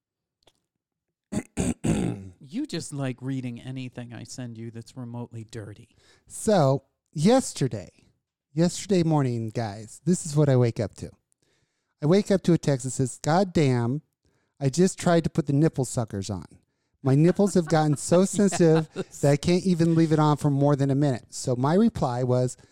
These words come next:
Speaker 1: "L O L, woke up horny." So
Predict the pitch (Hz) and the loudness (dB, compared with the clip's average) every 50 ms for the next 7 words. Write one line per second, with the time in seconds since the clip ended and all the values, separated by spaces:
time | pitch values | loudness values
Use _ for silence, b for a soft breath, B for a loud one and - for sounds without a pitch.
0 | b b b b b - 151 165 202 226 247 240 196 165 151 156 156 151 143 151 | b b b b b -2 2 2 4 4 4 4 4 4 4 4 4 4 4 4
1 | 156 - - 175 160 - - 170 170 165 185 220 262 277 - _ _ _ _ _ | 4 2 2 0 0 0 0 2 4 4 4 4 2 0 -2 _ _ _ _ _
2 | _ _ _ _ _ _ _ _ _ _ _ _ _ _ _ _ _ _ _ _ | _ _ _ _ _ _ _ _ _ _ _ _ _ _ _ _ _ _ _ _
3 | - - - - 127 104 92 113 160 196 | -18 -10 -6 -6 -6 -6 -6 -10 -12 -16